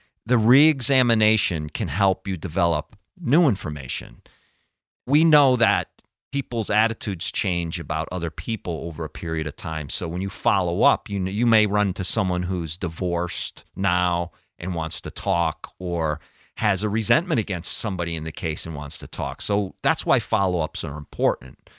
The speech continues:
The purpose of follow-up investigation, just so we are clear on what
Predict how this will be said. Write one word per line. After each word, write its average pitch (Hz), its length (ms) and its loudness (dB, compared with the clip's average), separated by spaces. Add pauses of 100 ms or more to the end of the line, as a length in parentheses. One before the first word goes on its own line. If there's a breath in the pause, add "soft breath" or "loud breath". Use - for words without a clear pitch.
(380 soft breath)
The 151 80 0
purpose 220 400 2
of - 80 -2
follow-up 139 440 6
investigation, 104 680 2
just 123 240 2
so 139 120 4
we 123 160 4
are 95 100 6
clear 92 680 2 (340)
on 95 220 2
what 107 260 4